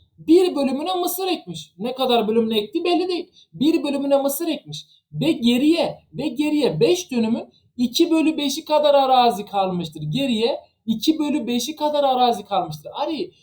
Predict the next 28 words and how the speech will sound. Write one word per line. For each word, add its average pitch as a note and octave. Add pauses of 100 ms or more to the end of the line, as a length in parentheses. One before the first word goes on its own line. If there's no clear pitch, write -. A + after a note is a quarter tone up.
(180)
e, D#3+
tarlasının C#4
kaçta A3+
kaçına C4
mısır A3+
ekmiştir F3
diyor. D3+
Bu B3
da A3+
yine F#3
ayırmada F#3+ (240)
değişim G#3+
miktarının C#3+
bilinmediği A#3
problem A3
türüne A3+
örnek. A3+ (540)
Bu C4
ikisi F3+
biraz D#3
zordu F#3
arkadaşlar. C#3
Yani E3+
direkt D#3+
kolay D#3+
gelmiyor D3
böyle. C3+ (680)
Zeliha, D#4